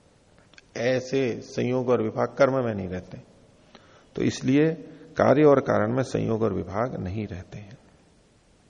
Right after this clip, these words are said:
भाष्य देखिए, पहले तो इन्होंने अन्य भाष्यकारों की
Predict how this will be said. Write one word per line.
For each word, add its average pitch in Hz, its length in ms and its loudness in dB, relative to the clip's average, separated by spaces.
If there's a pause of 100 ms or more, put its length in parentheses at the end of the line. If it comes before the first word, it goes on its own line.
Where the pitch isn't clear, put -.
(720)
भाष्य 107 360 -4
देखिए, 101 340 -2 (560)
पहले 107 240 0
तो 110 100 -4
इन्होंने 107 300 -2
अन्य 110 260 -2
भाष्यकारों 104 600 -4
की 107 180 -6